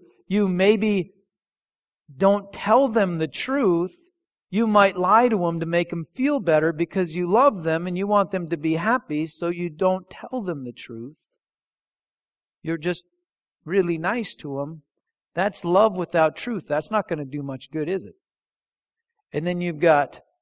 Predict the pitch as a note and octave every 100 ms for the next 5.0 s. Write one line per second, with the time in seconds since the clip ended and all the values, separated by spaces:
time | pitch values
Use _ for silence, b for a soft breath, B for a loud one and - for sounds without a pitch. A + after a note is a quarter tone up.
0 | _ _ _ E3 D3 C#3 A#2 _ _ _
1 | _ _ _ _ _ - D3+ - D#3+ B2+
2 | - _ - E3+ D#3+ D3+ D#3 D#3 C3+ C3
3 | _ _ - D3 D3 D#3+ - D#3 C3+ C3
4 | C#3+ C3+ - D3 A#2 C3+ B2+ G#2 -